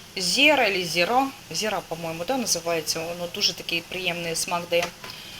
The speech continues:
Трошечки куркуми, я менше, чим половину ложечки добавила, бо я не люблю,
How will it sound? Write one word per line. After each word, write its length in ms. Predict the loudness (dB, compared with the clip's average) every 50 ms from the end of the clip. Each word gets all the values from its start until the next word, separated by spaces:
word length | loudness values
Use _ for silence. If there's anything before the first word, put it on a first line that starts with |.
| -16 -8 -6
Трошечки 460 | 0 2 4 4 4 4 4 2 2
куркуми, 560 | 2 2 0 0 2 0 0 2 4 4 4 4 4 4 2 0
я 300 | 4 8 8 8 8 8 6
менше, 300 | 4 4 6 6 6 6
чим 200 | 6 2 2 2
половину 400 | -2 0 0 2 2 0 0 0
ложечки 500 | -2 0 0 2 4 4 4 4 4 2
добавила, 400 | 0 2 4 4 4 4 4 2 0
бо 60 | 2
я 120 | 0 2 2
не 120 | 2 0
люблю, 240 | 0 -2 -2 -4